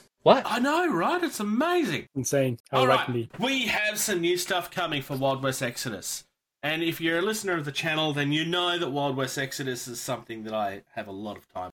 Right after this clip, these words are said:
Speaker 2: Um, I haven't had a game of it for a while. I did actually have somebody reach out recently and ask where things were being played in Melbourne.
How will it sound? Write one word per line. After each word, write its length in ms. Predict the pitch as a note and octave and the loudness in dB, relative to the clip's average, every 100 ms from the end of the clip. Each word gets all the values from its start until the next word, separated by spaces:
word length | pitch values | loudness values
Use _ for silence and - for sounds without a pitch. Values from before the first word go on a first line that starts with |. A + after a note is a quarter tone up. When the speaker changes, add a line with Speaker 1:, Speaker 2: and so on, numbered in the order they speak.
| - | -4
Speaker 2:
Um, 500 | A2 A#2+ B2 B2 B2+ | -2 0 0 -2 -4
I 60 | - | -6
haven't 240 | - F3+ | -6 -4
had 100 | G3 | -4
a 40 | F#3 | -4
game 280 | D3 D3 D3+ | -4 -4 -4
of 120 | D3+ | -6
it 120 | - | -10
for 160 | - C3+ | -6 -2
a 20 | |
while. 340 | B2+ C3 D#3 | 0 0 0
I 80 | C3 | -2
did 160 | C#3+ D3 | -2 -4
actually 300 | B2+ - C3+ | -4 -6 -8
have 140 | C3+ | -8
somebody 280 | - C3 A#2 | -6 -6 -6
reach 360 | G2+ G#2 - | -8 -10 -8
out 260 | A2 A#2+ - | -6 -6 -4
recently 480 | C3+ B2+ - C#3 C#3+ | -6 -6 -8 -8 -8
and 100 | G#2+ | -4
ask 280 | G#2 G#2+ - | -4 -4 -6
where 200 | A2 G#2+ | -6 -6
things 320 | A2+ A2 G#2 | -6 -12 -10
were 60 | G#2+ | -10
being 200 | G2+ F#2+ | -10 -10
played 260 | - G#2 | -8 -8
in 140 | F#2+ F#2 | -8 -8
Melbourne. 320 | G2+ A#2+ | -4 -2